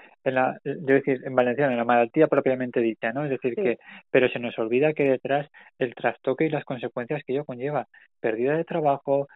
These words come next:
Speaker 1: el personal que, eh, familiar que está colaborando o está ayudándote contigo, muchas veces también tiene que dejar el suyo, es decir, habla-,
Speaker 2: Sí,
Speaker 1: hab-,
Speaker 2: sí.
Speaker 1: hablabas tú de un desplazamiento, es decir, que claro, un tema, eso que conlleva un tema también, un gasto económico,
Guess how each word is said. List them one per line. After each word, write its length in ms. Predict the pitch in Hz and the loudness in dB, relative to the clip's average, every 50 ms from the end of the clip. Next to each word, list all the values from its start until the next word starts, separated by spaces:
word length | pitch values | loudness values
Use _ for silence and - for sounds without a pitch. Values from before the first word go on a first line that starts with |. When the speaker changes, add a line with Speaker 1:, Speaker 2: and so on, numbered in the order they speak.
| - _ _ | -20 _ _
Speaker 1:
el 120 | - 127 123 | -6 -4 -2
personal 640 | - 135 120 - - 127 127 127 127 127 139 185 - | 0 0 -2 -2 -4 -4 -2 -2 -2 -2 -4 -6 -6
que, 300 | - 143 131 127 139 - - | -4 -2 -2 -2 -4 -4 -4
eh, 160 | 143 135 127 - | -2 -2 -2 -2
familiar 380 | - 131 127 127 123 131 127 120 | -6 -8 -6 -4 -2 -2 -2 -2
que 80 | 131 | -4
está 200 | 120 - 131 127 - _ _ _ - | -4 -2 -4 -4 -4 _ _ _ -4
colaborando 520 | - 127 127 123 127 127 127 127 127 123 | -2 0 0 0 0 -2 -4 -4 -4 -4
o 140 | 123 147 131 | -4 -4 -8
está 160 | - - 135 | -6 -2 0
ayudándote 540 | 127 120 120 123 123 123 123 123 120 - 120 | 0 0 2 0 0 -2 -2 -6 -8 -8 -8
contigo, 460 | - 127 123 120 - 131 127 127 123 - _ - - - _ | -8 -10 -10 -6 -4 -2 -2 -2 -2 -6 _ -16 -20 -14 _
muchas 280 | - 151 139 - 131 - | -6 -6 -4 -4 -2 -2
veces 240 | 135 - 131 - - | -4 -4 -4 -4 -6
también 260 | 127 123 127 123 117 | -6 -6 -6 -8 -8
tiene 220 | - 123 120 117 | -8 -8 -8 -6
que 100 | - 120 | -6 -4
dejar 260 | 113 113 - 127 123 | -4 -4 -4 -4 -4
el 100 | 131 135 | -4 -6
suyo, 460 | - - 147 143 139 139 139 139 139 - - - - - - - | -8 -6 -6 -4 -2 -2 -2 -2 -2 -6 -10 -20 -20 -20 -10 -8
es 140 | 139 139 - | -8 -4 -2
decir, 240 | - 131 127 131 151 - - | 0 0 0 -2 -4 -4 -2
habla-, 320 | 147 135 135 135 143 143 | 0 2 4 4 4 4
Speaker 2:
Sí, 80 | 226 220 - | 4 2 2
Speaker 1:
hab-, 80 | 135 | 0
Speaker 2:
sí. 180 | 135 170 190 196 160 | 0 0 0 0 0
Speaker 1:
hablabas 380 | 139 127 127 131 127 131 123 - | 0 2 2 4 4 2 0 -2
tú 80 | - | -4
de 80 | 135 135 | -6 -6
un 100 | 135 131 | -4 -4
desplazamiento, 880 | 127 123 - - - 123 - - 127 131 139 139 135 135 - 139 135 - - - - - - | -4 -6 -4 -4 -4 -4 -2 -4 -6 -6 -6 -6 -6 -6 -6 -6 -6 -6 -10 -20 -20 -20 -8
es 180 | - - 139 - | -4 -4 -2 0
decir, 180 | 143 131 123 | -2 -2 -2
que 200 | - - 127 117 | -2 -2 -2 -2
claro, 280 | - - 139 151 143 117 - - - - - | 0 0 0 0 0 -2 -6 -10 -20 -14 -12
un 120 | 135 123 | -6 -4
tema, 260 | - 139 131 131 127 | -2 0 0 0 -2
eso 180 | - - - 131 123 - 160 _ | -2 -2 -4 -4 -4 -4 -6 _
que 140 | - 131 123 - | -2 -2 -2 -2
conlleva 340 | - - 127 123 127 123 127 | -6 -8 -6 -4 -4 -4 -4
un 80 | 123 | -4
tema 220 | - 120 120 120 117 | -4 -4 -4 -4 -4
también, 280 | - 120 123 123 123 | -6 -6 -6 -6 -8
un 80 | 120 117 | -6 -4
gasto 260 | 120 123 - - 127 | -4 -4 -2 -2 -4
económico, 580 | 117 - 147 160 170 151 147 143 - 151 151 | -4 -2 -4 -4 -4 -6 -6 -4 -4 -4 -4